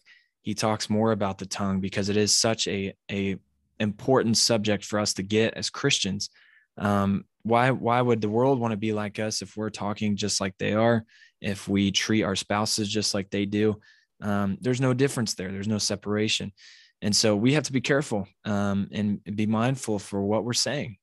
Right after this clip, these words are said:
and, uh, to use our tongue for good and, and not let it be taken over, uh, that we would let the Lord and the Holy Spirit guide what we have to say and the thoughts that come into our head, and, uh, that we wouldn't just be,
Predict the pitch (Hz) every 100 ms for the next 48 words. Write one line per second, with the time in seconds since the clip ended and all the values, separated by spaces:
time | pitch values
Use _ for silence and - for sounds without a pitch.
0 | _ _ - 98 95 95 98 - - 104
1 | 123 123 110 - 113 113 98 95 104 117
2 | 95 95 _ _ _ - 113 135 123 123
3 | 120 131 123 113 110 110 92 - _ _
4 | _ - 101 98 95 101 - - 113 123
5 | 117 117 107 101 117 104 98 95 113 110
6 | - 120 113 92 82 104 107 104 82 101
7 | 95 - - 107 104 95 _ _ _ -
8 | 95 - 113 101 101 104 101 95 92 107
9 | 107 98 92 _ _ _ _ 101 98 98
10 | 98 98 107 107 110 113 113 107 - 113
11 | 110